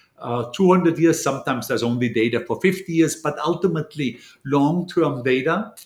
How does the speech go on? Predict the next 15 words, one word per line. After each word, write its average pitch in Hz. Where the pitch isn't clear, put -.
And 170
I 170
look 202
at 175
all 165
sorts 175
of -
different 160
developments. 120
And 151
surprisingly, 165
the 139
main 160
human 170
developments 139